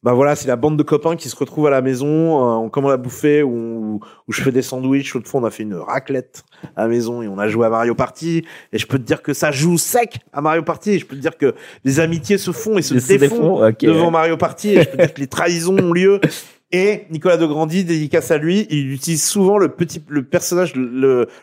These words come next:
Speaker 1: le personnage qu'il choisit dans Mario Party, c'est Monty Mole.
Speaker 2: Ah, attends, c'est le, c'est le
Speaker 1: C'est la petite taupe.
Speaker 2: Ah,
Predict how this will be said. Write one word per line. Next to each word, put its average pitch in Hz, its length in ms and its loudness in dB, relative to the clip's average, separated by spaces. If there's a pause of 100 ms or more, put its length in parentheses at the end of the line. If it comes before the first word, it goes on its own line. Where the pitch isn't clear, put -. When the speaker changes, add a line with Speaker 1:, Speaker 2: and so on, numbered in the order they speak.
Speaker 1:
le 110 60 -8
personnage 190 320 0
qu'il 147 100 -6
choisit 165 300 0
dans 151 80 0
Mario 139 220 2
Party, 165 340 -6 (240)
c'est - 160 -4
Monty 165 400 0
Mole. 139 380 4 (1200)
Speaker 2:
Ah, 135 180 2
attends, 120 320 -10
c'est 117 80 -10
le, 98 140 -8
c'est 117 80 -6
le 113 200 -8
Speaker 1:
C'est 117 240 0
la 135 120 6
petite 151 400 -4
taupe. 214 240 2 (420)
Speaker 2:
Ah, 214 200 4